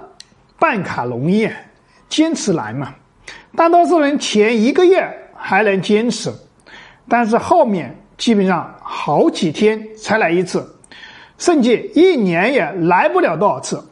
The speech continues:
更重要的是，后面还有私教的收入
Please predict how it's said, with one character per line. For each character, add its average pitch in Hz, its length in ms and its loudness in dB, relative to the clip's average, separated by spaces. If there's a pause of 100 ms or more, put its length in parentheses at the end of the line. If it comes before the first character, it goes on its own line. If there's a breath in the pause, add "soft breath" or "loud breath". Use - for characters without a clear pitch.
(300)
更 254 160 0
重 233 160 2
要 202 120 0
的 151 120 0
是， 147 200 -6 (600 loud breath)
后 349 300 0
面 208 320 -2
还 160 240 -4
有 190 260 0
私 359 500 2
教 359 220 2
的 151 240 -8
收 311 320 0
入 330 320 0